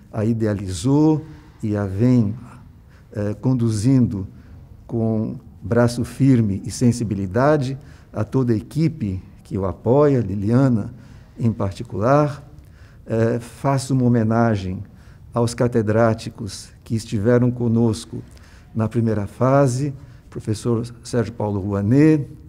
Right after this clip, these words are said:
o Ricardo Otaki, a Eliana Souza Silva,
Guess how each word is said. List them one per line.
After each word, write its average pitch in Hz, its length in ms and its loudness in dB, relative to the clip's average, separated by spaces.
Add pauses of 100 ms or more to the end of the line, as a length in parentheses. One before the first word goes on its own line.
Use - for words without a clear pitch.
(720)
o 101 360 -6
Ricardo 104 520 -2
Otaki, 143 760 0 (720)
a 110 60 -2
Eliana 120 340 4
Souza 104 340 -6
Silva, 156 720 2